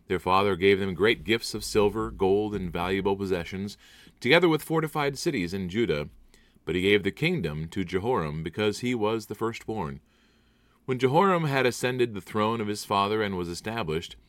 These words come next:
he killed all of his brothers with sword, and also some of the princes of Israel. Jehoram was thirty-two years old when he became king,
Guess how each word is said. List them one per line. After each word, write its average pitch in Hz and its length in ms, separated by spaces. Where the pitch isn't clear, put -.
he 156 160
killed 80 600
all 110 220
of 110 40
his 101 140
brothers 113 560
with 98 240
sword, 78 460
and 80 100
also 87 240
some 95 300
of 87 80
the 78 80
princes 78 520
of 80 120
Israel. 76 500
Jehoram 95 480
was 90 160
thirty-two 101 480
years 104 360
old 98 300
when 98 80
he 98 60
became 98 420
king, 104 380